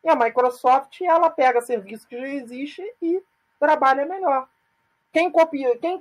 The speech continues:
criou o sistema de dar jogo pra assinante da Plus, pra assinante de, de rede online? Foi a Sony, com a P S Plus.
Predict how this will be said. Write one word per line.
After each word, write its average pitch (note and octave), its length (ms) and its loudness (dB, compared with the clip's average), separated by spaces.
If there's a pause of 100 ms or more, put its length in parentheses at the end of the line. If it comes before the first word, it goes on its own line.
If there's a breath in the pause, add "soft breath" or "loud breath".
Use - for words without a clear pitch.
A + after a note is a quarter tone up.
criou C4 560 6
o B3 120 -2
sistema B3 500 -4
de A3 100 -14
dar A#3 320 4
jogo G#3 400 2
pra G3+ 260 2
assinante G3 520 -8
da G3 140 0
Plus, E3+ 500 -8 (420)
pra F#3 160 2
assinante F#3+ 500 -4
de, F3 360 -6
de E3 80 -6
rede F3 180 -6
online? E3+ 260 -4 (120)
Foi F3 140 -2
a A#3+ 80 -2
Sony, A#3 500 -2
com E3 60 -6
a E3 40 -2
P D#3+ 140 -6
S F#3 200 -4
Plus. A#3+ 380 -8